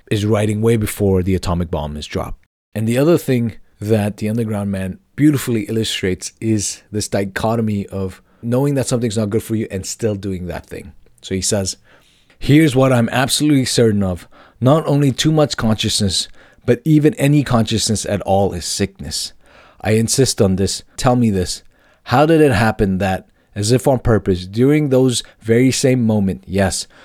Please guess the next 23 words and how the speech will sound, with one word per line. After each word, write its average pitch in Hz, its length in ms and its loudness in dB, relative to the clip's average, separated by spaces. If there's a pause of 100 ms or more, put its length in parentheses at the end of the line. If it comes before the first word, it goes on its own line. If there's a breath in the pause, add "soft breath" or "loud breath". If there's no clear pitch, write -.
(160 loud breath)
those 110 200 4
very 135 260 4
same 147 260 2
moments 113 380 0
when 107 160 0
I 98 120 -4
was 104 240 -2
most 127 300 0
capable 113 520 0
of 92 160 -6
being 92 200 -4
conscious 98 560 -6 (280 loud breath)
of 95 160 -8
all 135 240 4
the 143 120 2
subtleties 104 600 -2
of 87 140 -10
everything 113 520 0
that 98 160 0
was 95 120 -2
beautiful 107 540 -4
and 90 160 -12
sublime, 82 580 -8